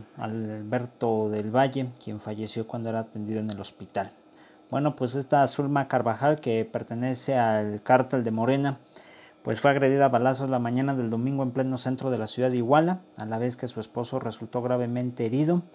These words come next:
y murió cuando era atendido. Pues es aspirante a la jefatura de plaza, tenemos que decir, compas, porque se disputan la plaza. O sea, por más buena o lo, o chido, no, o sea,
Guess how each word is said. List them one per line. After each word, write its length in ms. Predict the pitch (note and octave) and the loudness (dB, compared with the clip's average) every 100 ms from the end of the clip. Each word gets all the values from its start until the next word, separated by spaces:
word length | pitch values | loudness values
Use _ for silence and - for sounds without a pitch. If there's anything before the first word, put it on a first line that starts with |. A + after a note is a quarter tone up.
| - - - _ | -20 -20 -20 _
y 80 | A2 | -6
murió 320 | G#2+ A2 A#2+ | -4 -2 -2
cuando 280 | A#2+ A2+ A2 | -2 -4 -4
era 120 | A2 | -2
atendido. 500 | A2 - G2 G#2 G#2 | -4 -6 -10 -8 -8
Pues 240 | G#2 G#2+ C#3+ | -8 -8 -4
es 140 | C#3+ | 0
aspirante 760 | E3 D#3 B2+ D3+ F3+ F3 C#3+ C#3 - - | 0 0 2 4 4 4 2 0 -16 -10
a 180 | A2+ A2+ | -6 -2
la 420 | A2 A2 A2 G#2 - _ _ - - | 0 0 -4 -6 -18 _ _ -20 -20
jefatura 480 | - A2 A#2 B2+ C#3 | -8 -6 -2 4 6
de 120 | A#2+ | 6
plaza, 340 | C3+ C3 C3+ | 6 4 4
tenemos 440 | - B2 B2 B2 - | -2 0 0 0 -2
que 120 | A2 | -4
decir, 400 | G#2 G2+ A2+ A2 | -4 -4 -8 -6
compas, 400 | G#2 G2+ - - | -8 -8 -10 -12
porque 460 | - - - - - - - - - - - - | -12 -20 -18 -16 -16 -20 -20 -20 -20 -20 -20 -8
se 160 | - | 0
disputan 440 | A#2+ A#2+ D#3 D#3+ E3 | 0 2 2 4 4
la 140 | - | 4
plaza. 380 | D#3 C#3+ - - - - _ | 4 2 2 -12 -18 -20 _
O 60 | B2 | -12
sea, 260 | - B2+ - | -2 -2 2
por 220 | C#3+ D3+ | 2 6
más 240 | A3 G#3 | 6 6
buena 560 | F3+ G#3+ G3+ G3 F#3+ F3+ | 6 6 6 6 8 8
o 240 | C3+ C3 | 8 6
lo, 180 | C3 B2+ | 4 4
o 460 | B2 A#2+ A2+ B2 B2 | 4 2 2 0 -2
chido, 440 | - F#3 F#3 F#3 | 6 8 8 6
no, 240 | D#3 D3+ - - | 4 2 -2 -14
o 80 | A#2 | -6
sea, 240 | A#2+ | -4